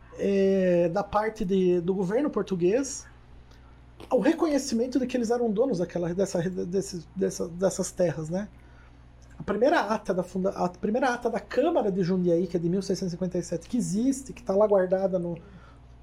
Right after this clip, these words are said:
nosso centro de memória, ela é uma ata que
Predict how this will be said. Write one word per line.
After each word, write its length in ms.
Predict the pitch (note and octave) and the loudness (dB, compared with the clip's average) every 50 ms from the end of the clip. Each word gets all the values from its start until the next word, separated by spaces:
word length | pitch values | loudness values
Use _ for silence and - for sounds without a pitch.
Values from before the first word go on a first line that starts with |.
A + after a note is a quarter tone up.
| - - - - | -20 -20 -18 -8
nosso 220 | - F#3 E3+ - F3+ | -6 -6 -4 -4 -4
centro 300 | - G3 F#3+ F3+ - F#3 | -2 -2 -2 -2 -2 -2
de 100 | E3+ F#3 | 0 2
memória, 560 | F3 E3+ D#3 D3+ E3 F#3+ B3 D#4 C#4+ G3 F3 - - - - - - - - - - - - - - | 2 2 2 2 2 2 2 2 2 0 -2 -4 -10 -20 -20 -20 -20 -20 -20 -20 -20 -20 -20 -4 2
ela 160 | F#3 G3+ A3+ | 4 4 4
é 20 | |
uma 320 | A#3+ A#3 A#3+ G#3+ F#3+ G3+ A3+ | 4 2 0 2 2 2 0
ata 220 | A#3 A#3 - C4+ | 0 -2 -4 -6
que 760 | C4+ - - - C4 B3+ A#3 A3+ A3 G#3 G3+ G3 F#3 E3+ D#3+ | -4 -2 0 0 2 2 0 0 2 2 4 4 2 2 0